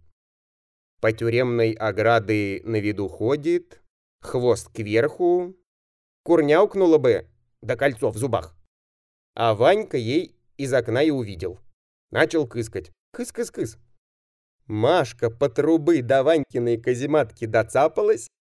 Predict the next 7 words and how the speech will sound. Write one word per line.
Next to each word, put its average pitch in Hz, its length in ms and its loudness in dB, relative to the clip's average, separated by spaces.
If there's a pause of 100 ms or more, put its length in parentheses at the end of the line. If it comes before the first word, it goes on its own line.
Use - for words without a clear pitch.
на 156 180 4
плечо 190 420 2
ему 147 280 2
скочила, 196 800 -2 (420)
кольцо 113 800 2
подает. 98 640 -2 (1040)
Уж 220 340 2